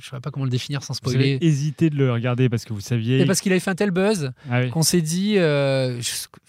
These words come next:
Speaker 1: enfin, comme des couillons, hein, on s'est dit, « Oh, pff, je sais pas si ça va nous plaire. » Euh, oh, et finalement, euh, on l'a vu, on a trouvé ça génialissime. Euh, c'est français, c'est petit budget, c'est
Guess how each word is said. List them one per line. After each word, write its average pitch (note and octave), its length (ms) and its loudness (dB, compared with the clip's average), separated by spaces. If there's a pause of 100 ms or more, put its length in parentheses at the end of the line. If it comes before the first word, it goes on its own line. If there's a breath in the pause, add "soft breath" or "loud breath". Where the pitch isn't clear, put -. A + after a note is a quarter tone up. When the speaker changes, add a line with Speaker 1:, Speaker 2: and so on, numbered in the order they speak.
(140)
Speaker 1:
enfin, A2+ 240 -6
comme F3 180 -2
des F3+ 80 4
couillons, G3+ 420 2
hein, F#3+ 100 4
on F3 80 0
s'est - 140 -6
dit, « E3 120 0
Oh, G#3 260 2
pff, D#3 80 -6 (300 loud breath)
je - 60 -20
sais - 100 -20
pas F3+ 80 0
si D3+ 60 -6
ça F3 100 2
va F3 100 6
nous D#3+ 120 0
plaire. » F3 460 2
Euh, C3+ 220 0 (520 loud breath)
oh, D3 160 2
et A2+ 160 2
finalement, A#2 600 0
euh, G2 140 -2
on A2 80 2
l'a A#2+ 100 4
vu, B2+ 140 0
on A#2+ 60 2
a G#2+ 60 0
trouvé A#2 160 0
ça A#2 140 0
génialissime. C#3 840 2
Euh, A2+ 240 4
c'est A2+ 280 0
français, D3+ 680 2
c'est B2+ 160 -4
petit D3+ 240 0
budget, C#3 500 2 (640 loud breath)
c'est B2+ 340 2